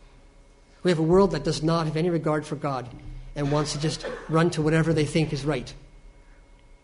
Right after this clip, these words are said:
And that's a difficult place to live in. But we walk in hope. Hope based on the reality of Christ ruling supreme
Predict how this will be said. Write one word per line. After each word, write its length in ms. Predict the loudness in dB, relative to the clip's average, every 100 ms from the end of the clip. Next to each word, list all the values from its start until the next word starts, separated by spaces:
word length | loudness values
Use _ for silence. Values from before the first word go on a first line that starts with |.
| _ _ -20 -20 -10
And 100 | -6
that's 120 | -6
a 40 | -4
difficult 400 | -4 -2 -4 -4
place 200 | -4 -4
to 100 | -2
live 200 | -2 -2
in. 100 | -6 -14 -20 -20 _ _ -20 -20 -16 -14 -14 -14 -14 -16 -16 -2
But 180 | 0 4
we 180 | 6 6
walk 380 | 4 0 -4
in 100 | -6
hope. 400 | -6 -6 -8 -10 -20 -20 -20 -20 -20 -20 -20 -20 -20 -20 -20 -20 -14
Hope 380 | 2 2 2 4
based 380 | 6 6 2
on 80 | 0
the 80 | 2
reality 640 | 2 4 4 2 0 -2
of 160 | -2 -6
Christ 400 | -2 0 0 -2
ruling 320 | 2 4 6
supreme 560 | 2 -2 -2 -2 -2